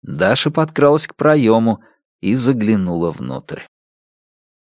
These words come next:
В центре пустого помещения, на крюке, была подвешена туша свиньи. Спиной к Даше стоял Максим, обнаженный по пояс. Спина исполосована шрамами.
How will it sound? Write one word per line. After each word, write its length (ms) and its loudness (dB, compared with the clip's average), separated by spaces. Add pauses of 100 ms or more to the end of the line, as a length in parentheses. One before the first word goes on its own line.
(120)
В 80 -20
центре 460 0
пустого 520 2
помещения, 1080 -2
на 160 2
крюке, 680 -2 (280)
была 340 2
подвешена 760 0
туша 460 -6
свиньи. 760 -4 (680)
Спиной 500 2
к 80 -4
Даше 440 2
стоял 420 2
Максим, 720 -2 (100)
обнаженный 800 0
по 200 -2
пояс. 540 -4 (380)
Спина 680 -2
исполосована 880 0
шрамами. 800 -6